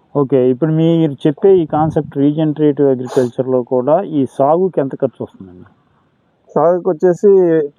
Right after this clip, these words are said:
Speaker 1: Per ఎకరా?
Speaker 2: ఫిఫ్టీ థౌజండ్ per acre ఖర్చు అవుద్దండి.
Speaker 1: యాభై వేల రూపాయలు?
Speaker 2: యాభై వేల రూపాయలు ఖర్చు అవుద్ది.
Speaker 1: ఆ, ఓకే. ఓ, వన్ ఎకరాకి యాభై వేల రూపాయలు రీజనరేటివ్ అగ్రికల్చర్కి మీరు చేసే ప్రొసీజర్లో ఖర్చు పెడితే,
Speaker 2: మ్మ్.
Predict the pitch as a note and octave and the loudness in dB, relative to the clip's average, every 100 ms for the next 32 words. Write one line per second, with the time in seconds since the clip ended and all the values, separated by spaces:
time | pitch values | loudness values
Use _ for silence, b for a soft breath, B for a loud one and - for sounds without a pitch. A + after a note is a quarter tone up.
0 | _ C3+ C3 B2+ B2+ A2 - F3 E3+ E3+ | _ -2 0 0 0 -2 -2 -2 0 0
1 | D#3+ D#3 E3 D3+ - b b b _ - | 2 2 2 0 -2 b b b _ -2
2 | C3 C#3 B2+ E3 G#3 - - - C#3 - | 0 2 2 0 0 -6 -20 -8 -6 0
3 | C3 A#2 G#2+ G2 A#2+ C3 C3 B2+ B2 B2 | 0 2 -2 -2 0 0 2 0 -2 -2
4 | C3+ C3+ B2+ C3 B2+ B2+ B2+ A#2 - G#2 | 0 2 2 2 0 -2 -2 -2 0 -2
5 | F#2 - b b b b C3+ B2+ A#2+ B2 | -2 -8 b b b b -2 0 0 0
6 | B2+ G#2+ B2+ C#3+ C#3 C#3 D3 B2+ C#3 E3 | -2 -4 -6 0 2 2 -2 0 0 2
7 | F3 D#3+ F3+ F3 F#3 D3+ D3 D3 D3+ D#3 | 0 2 2 2 2 2 2 2 0 0
8 | D#3 D3+ D3+ D3 C3+ C#3 C3+ C#3+ C3+ C#3 | 0 0 2 2 2 0 0 0 0 -2
9 | B2 B2+ A#2 A#2+ C3 A#2 A#2+ A#2+ B2 A#2 | 0 -2 -2 -2 -2 0 -6 -4 -4 -2
10 | A#2 A2+ B2 A#2 C3 - A#2+ B2+ A#2+ A#2 | -2 -2 -2 -2 -2 -4 -4 -2 -2 -2
11 | A#2 - - - A2+ F2 - B2 C#3+ A#2 | -6 -8 -10 -4 -4 -4 -6 -2 0 0